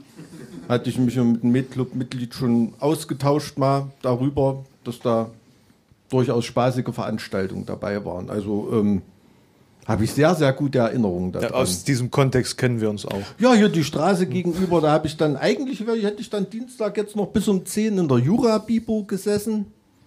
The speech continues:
Speaker 1: und hätte mir da einen Wolf gelernt, damit das Examen so halbwegs irgendwie hinläuft und so. Ach, ich hab richtig gute Erinnerungen an Jena. Woher kommt ihr eigentlich? Hat jemand, wer hat denn den weitesten Anreiseweg heute gehabt?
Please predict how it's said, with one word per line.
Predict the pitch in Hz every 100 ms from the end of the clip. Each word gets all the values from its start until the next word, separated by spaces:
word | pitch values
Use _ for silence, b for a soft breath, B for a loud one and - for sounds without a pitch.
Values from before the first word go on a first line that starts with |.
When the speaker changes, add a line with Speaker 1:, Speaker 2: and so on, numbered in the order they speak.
| _
Speaker 1:
und | 143 131
hätte | 139 143
mir | 135 139
da | 135
einen | 117 113
Wolf | 156 196 -
gelernt, | 175 175 180 190 - - _ _ _ b b b
damit | - 127
das | 127 113
Examen | 110 - 123 131
so | 107
halbwegs | 101 147 165 135 127 -
irgendwie | - 123 131 120 113
hinläuft | 139 120 117 120 -
und | 117 117
so. | 120
Ach, | -
ich | 127
hab | 131 -
richtig | 135 - -
gute | 135 113
Erinnerungen | 101 107 104 104
an | 101
Jena. | 107 110 104
Woher | 143 151
kommt | 151 233 226 -
ihr | 220 285 -
eigentlich? | - 185 87 78 - 78 - _ _ _ b b b b b
Hat | 131 139
jemand, | 170 180 170 147
wer | 143 147 156
hat | 220
denn | 240
den | 185
weitesten | 185 208 202 -
Anreiseweg | 160 330 101 98 87 85 92 -
heute | 90 -
gehabt? | 87 87 -